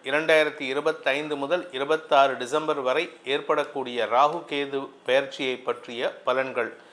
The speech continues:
இந்த ராகு கேது பெயர்ச்சி எப்ப நடக்கிறது அப்படின்னு கேட்டேன்னா, ரெண்டாயிரத்தி இருபத்தைந்து மே பத்தொன்பதாம் தேதி அன்னியிலேருந்து ரெண்டாயிரத்தி இருபத்தி ஆறு டிசம்பர் ஆறாம் தேதி வரை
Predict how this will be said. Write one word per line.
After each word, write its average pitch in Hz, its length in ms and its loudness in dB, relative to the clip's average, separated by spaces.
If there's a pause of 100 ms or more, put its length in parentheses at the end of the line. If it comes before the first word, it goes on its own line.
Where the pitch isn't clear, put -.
இந்த 139 540 0
ராகு 208 340 4
கேது 175 200 -2
பெயர்ச்சி 160 340 -2
எப்ப 139 200 0
நடக்கிறது 165 560 0
அப்படின்னு 151 220 -4
கேட்டேன்னா, 139 500 0 (680)
ரெண்டாயிரத்தி 233 540 6
இருபத்தைந்து 196 840 -2
மே 180 300 0
பத்தொன்பதாம் 185 760 4
தேதி 151 260 -2
அன்னியிலேருந்து 160 640 -2 (100)
ரெண்டாயிரத்தி 185 680 2
இருபத்தி 185 560 -2
ஆறு 185 520 6 (120)
டிசம்பர் 175 460 2
ஆறாம் 190 540 4
தேதி 165 260 -6
வரை 160 320 0